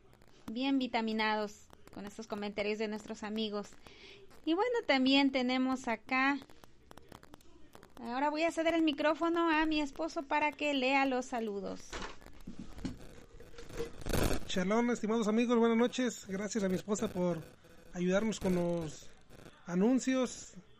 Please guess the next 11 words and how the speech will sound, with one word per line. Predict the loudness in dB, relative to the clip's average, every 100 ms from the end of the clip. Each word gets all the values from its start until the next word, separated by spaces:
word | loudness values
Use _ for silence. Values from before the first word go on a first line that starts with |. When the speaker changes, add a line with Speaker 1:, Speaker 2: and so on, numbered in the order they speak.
| -20 -20 -20 -18 -14
Speaker 2:
Así | -8 -8
que | -4 -4 -4 -8 -10 -18 -20 -16
estamos | -10 -4 -4 -2
todos | -2 -2
invitados | -2 -2 0 0 -2 -4 -10 -20 -20 -20 -20 -20 -20 -20 -20 -12
a | -10
los | -6 -6 -6
diferentes | -6 -2 -2 -2 -4 -2 -4 -4 -8 -14 -12 -10 -8
programas | -4 -2 -2 -4
especiales | -6 -4 0 0 0 -4
que | -6 -6 -6